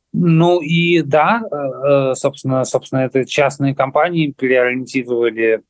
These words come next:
импорт, изобретая какие-то суперсложные схемы и способы доставить в Россию электронные компоненты и, значит, все, что нужно для производства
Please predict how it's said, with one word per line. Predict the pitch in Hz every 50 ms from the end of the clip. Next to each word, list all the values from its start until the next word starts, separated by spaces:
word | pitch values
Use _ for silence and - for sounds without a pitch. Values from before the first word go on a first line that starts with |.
| _ _ _
импорт, | 160 170 180 175 - 175 170 - -
изобретая | 139 135 143 127 139 147 143 143 160 147 139 139 135 131
какие-то | - - 110 - 131 131 - - 127
суперсложные | 120 - - 139 143 135 117 113 - - 123 131 131 120 98 110 123 123 120 120 117 -
схемы | _ - - - - - 127 135 135 131 127 123 120
и | 113
способы | - - - - 127 120 - - 110 123 123
доставить | 117 120 113 - - - 131 120 117 110 110 -
в | 107
Россию | 113 113 107 - - - 120 120 117 113 110 107 - -
электронные | 113 117 120 120 - - 135 131 127 127 123 123
компоненты | 113 - 123 123 - 120 117 127 127 123 123 120 117 117 110 - 120 117
и, | 113 104 104 110 110 113 110 110 110 107
значит, | 104 104 107 110 107 - - -
все, | - - 123
что | - - - 123 120
нужно | 120 120 113 107 104 110 110 104
для | 101 107 104
производства | - - 110 110 104 107 107 107 - - _ 110 101 -